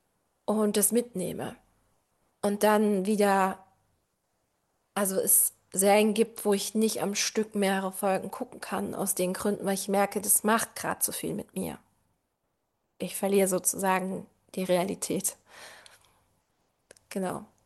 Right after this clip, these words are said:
Und das Ding ist, warum fühlen sich jetzt eigentlich Lügen so wahr an? Oder warum fühlt sich eine Lüge dann so wahr an? Und das ist, glaube ich, der wichtigste Punkt hier heute,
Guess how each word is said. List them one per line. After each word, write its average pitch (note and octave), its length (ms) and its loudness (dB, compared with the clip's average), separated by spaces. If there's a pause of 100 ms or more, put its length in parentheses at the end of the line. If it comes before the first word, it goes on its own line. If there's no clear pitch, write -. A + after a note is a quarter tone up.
Und G3+ 340 0 (180)
das G3 160 0
Ding G3+ 180 2
ist, A#3+ 180 2
warum G3 420 2 (160)
fühlen G#3 320 2
sich G3+ 340 -4
jetzt G#3 220 -6
eigentlich G3 360 0
Lügen A3+ 260 2
so F#3+ 200 -2
wahr F#3+ 220 0
an? G3 120 -16 (720)
Oder G3+ 160 -2
warum G3+ 240 2
fühlt A3 240 -2
sich - 200 -2
eine F#3+ 220 -2
Lüge G#3+ 380 2
dann F#3+ 240 -2
so G3 160 -6
wahr G3 280 -2
an? G3+ 280 0 (580)
Und F#3+ 160 -4
das G3+ 220 4
ist, - 100 0
glaube G3+ 300 4
ich, - 200 -6 (960)
der F#3 100 0
wichtigste B3+ 460 2
Punkt B3+ 380 0
hier F#3+ 260 -2
heute, F3+ 440 -2